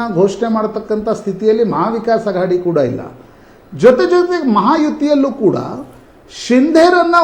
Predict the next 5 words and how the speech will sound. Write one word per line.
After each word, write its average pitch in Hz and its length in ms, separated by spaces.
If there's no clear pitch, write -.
ಉದ್ಧವ್ರಿಂದ 302 520
ಒಡೆದುಕೊಂಡು 262 640
ಕರ್ಕೊಂಡು 254 400
ಬಂದಾಗ 226 420
ದೇವೇಂದ್ರ 294 400